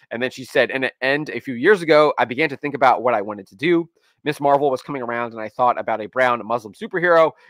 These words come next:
and what impact she would have on the way young girls see themselves." So obviously about indoctrinating the future generations through the storytelling that she is doing. Uh,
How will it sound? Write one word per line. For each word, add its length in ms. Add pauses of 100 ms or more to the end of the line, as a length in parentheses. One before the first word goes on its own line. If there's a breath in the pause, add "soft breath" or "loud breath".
and 100
what 140
impact 400
she 140
would 80
have 240
on 100
the 80
way 180
young 300
girls 480
see 220
themselves." 500
So 140
obviously 320
about 240
indoctrinating 960 (320 soft breath)
the 320
future 260
generations 840
through 400
the 80
storytelling 680
that 160
she 140
is 160
doing. 340 (440 soft breath)
Uh, 260